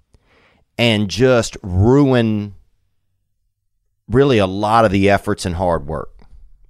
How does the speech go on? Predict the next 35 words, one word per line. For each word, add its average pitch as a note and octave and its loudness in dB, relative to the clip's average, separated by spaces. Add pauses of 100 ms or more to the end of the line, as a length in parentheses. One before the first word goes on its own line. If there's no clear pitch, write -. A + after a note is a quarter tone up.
(640)
I B2+ 0
mean, A2 0
you B2 -2
know, A2+ 2
you, G#2 -2
you, G2+ -8
we, G#2 -2
we G2 -6
rode B2 2
across C3 0
town B2+ 0
before G#2+ -2
the F#2 -4
storm G#2+ -4
and, F2+ -4
uh, D#2+ -8 (540)
and G#2+ -4
I'm, A2 -6
or G#2 0
before A#2 0
the F#2+ -2
show, F#2 0 (220)
and G#2+ -6
they D#3+ -2
had, F2 -4 (1120)
I - -2
mean, A2+ 0
you'd B2 -2
see B2+ 0
a, E2 -4 (920)
you C#3 -2
know, G2+ 2
a F#2 0
tree C#3 2
everywhere. E2 0